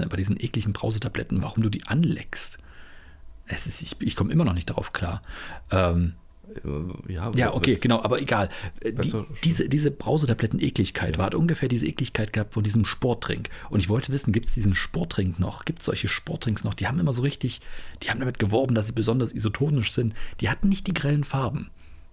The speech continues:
Speaker 1: Die hatten halt
Speaker 2: Ich glaub, ja. Also,
Speaker 1: äh, so ein
Speaker 2: du findest
Speaker 1: Grapefruit
Speaker 2: doch, du
Speaker 1: drin.
Speaker 2: findest doch überall diese, neben den Energy Drinks immer noch diese Sportdrinks.
Speaker 1: Okay.
Speaker 2: Also ich glaub, das, das
Speaker 1: Mein Lieblingssport-
Speaker 2: steht alles nebeneinander. Also das sind auch Nuancen dazwischen.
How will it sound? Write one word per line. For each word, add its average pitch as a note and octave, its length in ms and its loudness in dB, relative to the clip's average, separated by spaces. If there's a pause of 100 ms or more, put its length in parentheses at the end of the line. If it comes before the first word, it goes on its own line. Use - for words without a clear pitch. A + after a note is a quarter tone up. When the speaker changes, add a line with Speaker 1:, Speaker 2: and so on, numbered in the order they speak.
(180)
Speaker 1:
Die - 80 2
hatten B2 260 2
halt A#2 340 0 (720)
Speaker 2:
Ich - 160 -8
glaub, - 200 -6
ja. F2+ 340 -2
Also, D#2 160 -2
Speaker 1:
äh, C#2+ 220 -2 (100)
so - 140 0
ein G#2+ 100 4
Speaker 2:
du G#2 80 -4
findest - 0 -
Speaker 1:
Grapefruit A2+ 420 2
Speaker 2:
doch, - 60 -6
du - 60 -4
Speaker 1:
drin. A#2 120 0
Speaker 2:
findest B2+ 280 -2
doch - 40 -6
überall D#2+ 500 0 (100)
diese, D#2+ 360 0
neben G2+ 220 0
den F#2+ 160 0
Energy B2 340 -2
Drinks C3+ 300 -2
immer G#2 180 -2
noch C3 80 -6
diese A#2 220 -4
Sportdrinks. - 580 -8 (380)
Speaker 1:
Okay. A2 400 -2 (480)
Speaker 2:
Also - 120 -6
ich - 60 -6
glaub, - 160 -4
das, - 300 -4
das - 560 -6 (1400)
Speaker 1:
Mein F#2 280 0
Lieblingssport- A#2 360 2
Speaker 2:
steht G#2+ 180 2
alles G2 180 -6
nebeneinander. F2 320 0
Also D2+ 160 -2
das D#2+ 140 -6
sind F#2+ 80 0
auch F#2+ 180 -2
Nuancen F#2 460 -2
dazwischen. - 400 -8